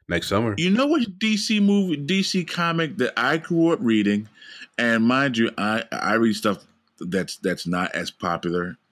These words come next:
Speaker 2: um, but I wish they would do, um, I wish they would do, uh, Green Arrow as a movie. I mean,
Speaker 1: It
Speaker 2: I
Speaker 1: can,
Speaker 2: liked it as a comic.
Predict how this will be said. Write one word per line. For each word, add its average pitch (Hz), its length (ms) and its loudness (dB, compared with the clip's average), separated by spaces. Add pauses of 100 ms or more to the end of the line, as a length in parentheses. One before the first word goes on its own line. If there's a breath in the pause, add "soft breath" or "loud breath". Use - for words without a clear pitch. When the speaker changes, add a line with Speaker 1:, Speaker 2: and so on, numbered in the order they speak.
Speaker 2:
um, 90 300 -2
but 113 220 -2
I 117 100 2
wish 135 300 2
they 143 120 2
would 127 220 2
do, 151 280 0 (640 loud breath)
um, 127 520 2 (1400)
I 147 80 -2
wish 180 180 0
they 202 80 0
would 190 180 0
do, 196 320 2
uh, 190 460 2 (240)
Green 220 240 0
Arrow 294 400 -4 (420)
as 98 120 -4
a 87 40 -6
movie. 73 400 -10 (1900)
I 120 80 0
mean, 123 420 0 (380)
Speaker 1:
It 127 180 0
Speaker 2:
I 123 80 2
Speaker 1:
can, 180 200 4
Speaker 2:
liked 214 240 2
it 190 80 2
as 165 100 0
a 175 80 -2
comic. 190 400 -4